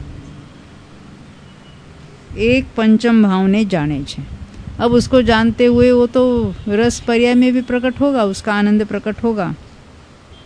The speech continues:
એ પંચમ ભાવ, જે ત્રિકાળી સ્વભાવ ભાવ, એને વો કાયમ, વો સ્વભાવ તો કાયમ રહેને વાલા હૈ, જેને કોઈ અપેક્ષા નથી.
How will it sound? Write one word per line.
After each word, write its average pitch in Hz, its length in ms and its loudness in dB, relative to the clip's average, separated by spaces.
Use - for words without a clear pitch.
એ 247 180 8
પંચમ 226 520 8
ભાવ, 208 240 6
જે 214 160 4
ત્રિકાળી 220 540 2
સ્વભાવ 196 420 4
ભાવ, 165 560 -4
એને 233 160 4
વો 262 60 4
કાયમ, 247 520 4
વો 247 180 4
સ્વભાવ 214 380 4
તો 269 160 0
કાયમ 262 340 4
રહેને 208 260 6
વાલા 160 240 -4
હૈ, 131 140 -14
જેને 247 420 6
કોઈ 254 320 4
અપેક્ષા 240 580 2
નથી. 185 380 0